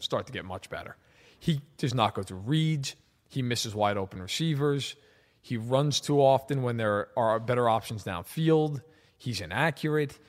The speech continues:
The list goes on. Paxton Lynch right now looks like a bust. It's two years in, but you're losing your job two years in a row to Trevor Siemian. Look, Trevor Siemian,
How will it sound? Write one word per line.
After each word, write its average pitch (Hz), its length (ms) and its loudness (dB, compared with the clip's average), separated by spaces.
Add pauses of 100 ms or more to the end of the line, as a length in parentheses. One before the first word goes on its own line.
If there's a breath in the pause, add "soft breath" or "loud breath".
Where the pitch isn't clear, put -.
(360 soft breath)
The 139 180 -4
list 135 300 0
goes 117 200 2
on. 82 380 -6
Paxton 151 460 4
Lynch 127 180 -4
right 120 260 0
now 92 420 -6 (320)
looks 127 260 -2
like 98 160 -4
a - 20 -10
bust. - 400 -10 (440)
It's - 140 -12
two - 180 2
years 190 340 8
in, 131 380 4 (300)
but 131 180 -2 (420)
you're 147 240 4
losing 165 320 4
your 139 80 0
job 139 320 2
two 156 140 0
years 151 200 2
in 123 60 -6
a 113 60 -2
row 123 120 4
to 123 80 0
Trevor 120 280 -2
Siemian. 135 340 -4
Look, - 140 -14
Trevor 180 260 4
Siemian, 127 540 -2